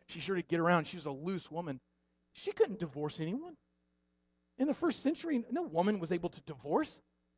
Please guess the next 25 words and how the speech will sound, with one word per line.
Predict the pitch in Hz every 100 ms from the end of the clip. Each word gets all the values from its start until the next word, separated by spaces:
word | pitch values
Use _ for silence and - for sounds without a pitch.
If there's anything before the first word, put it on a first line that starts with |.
| _ _
She | - 349 214
had | 247 403 320
been | 233 196
divorced | 175 156 160 - -
five | 156 143 127
times. | - 135 110 - - _ _ _
She | - 311
had | 339 403 392
been | 349
discarded. | 285 262 - 214 196 247 - _ _ _ _ _
She | - 349
had | 294
been | 269 240
se-, | - - 381 320
searching | - 392 320 294
for | 269
connection | - 254 302 339 254 170 - _ _ _ _
and | 202 202
she | 240
had |
been | 190 180 -
disconnected. | 381 349 - 214 269 202 - 117 - _ _ _ _ _ _ _
And | 160 151
Jesus | 175 175 165
said, | - 156